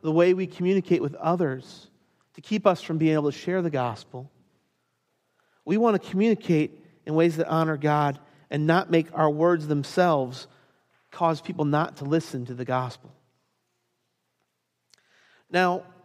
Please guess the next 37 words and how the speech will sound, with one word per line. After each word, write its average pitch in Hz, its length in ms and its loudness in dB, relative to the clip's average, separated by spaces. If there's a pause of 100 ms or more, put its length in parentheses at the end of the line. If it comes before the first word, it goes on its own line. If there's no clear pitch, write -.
(440)
that, 180 280 2
that's 185 200 2
the 170 80 0
first 180 420 0
kind 151 120 2
of - 60 -4
application 147 540 0
point. 131 220 -6
We 135 100 -8
strive 165 420 2
to 165 60 -12
communicate 156 400 -2
the 139 80 -18
gospel 127 440 -2
in 120 80 -12
truth 151 360 -10 (160)
and 151 100 -10
in 135 140 -6
love. 127 300 -4 (1700)
Second, 202 380 0 (1300)
as 196 240 0
Christians, 202 760 0 (840)
we're 196 100 0
called 220 300 2
to 208 80 -6
speak - 320 -6
in 190 100 2
ways 147 320 0
that 143 120 -2
are 143 80 -2
gracious, 151 840 -4 (540)
that 143 100 -4
are 139 80 0
loving, 147 580 -2
that 147 100 -4
are 165 100 -4
true. 139 500 -8